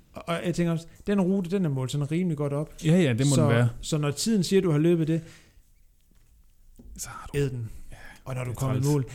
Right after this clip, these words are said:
Speaker 1: der er ikke rigtig nogen, der gider at høre de der undskyldninger om,
Speaker 2: Nej.
Speaker 1: at du kunne have løbet hurtigere, eller du zigzaggede,
Speaker 2: Ja,
Speaker 1: eller
Speaker 2: nej.
Speaker 1: at, at du ikke lige fik skåret svingene, som du synes, du burde.
Speaker 2: Ja.
Speaker 1: Bare, bare stå ved din tid. Det,
Speaker 2: Ja.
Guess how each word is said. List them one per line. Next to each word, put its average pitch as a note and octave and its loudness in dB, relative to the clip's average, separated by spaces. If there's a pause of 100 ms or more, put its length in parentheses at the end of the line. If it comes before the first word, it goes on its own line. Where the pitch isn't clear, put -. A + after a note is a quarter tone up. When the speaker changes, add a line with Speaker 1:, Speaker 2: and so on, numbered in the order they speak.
(140)
Speaker 1:
der - -12
er - -14
ikke - -14
rigtig A2 -10
nogen, A#2+ -6
der A#2 -6
gider B2+ -6
at A2+ -4
høre B2+ -4
de B2 -6
der A#2+ -6
undskyldninger B2+ -6
om, C3+ 0
Speaker 2:
Nej. G#2+ 0
Speaker 1:
at - -10
du C#3 -4
kunne D#3 0
have C#3+ 2
løbet C3 0
hurtigere, D3+ -2
eller C#3+ -2
du C3+ -2
zigzaggede, C#3 -2
Speaker 2:
Ja, C#3+ -8
Speaker 1:
eller C3+ 0 (240)
Speaker 2:
nej. A#2 -6
Speaker 1:
at, - -10
at - -12
du D3 0
ikke C#3+ 0
lige D3+ 2
fik C#3 -4
skåret D3+ -2
svingene, D#3 -2
som C3+ -4
du B2 -6
synes, C#3+ -6
du - -16
burde. D3 -4 (120)
Speaker 2:
Ja. C3+ -4 (260)
Speaker 1:
Bare, - -18 (100)
bare B2 -8
stå - -10
ved C3 -6
din C3 -6
tid. C#3+ -10 (160)
Det, C#3 -4
Speaker 2:
Ja. A2+ -8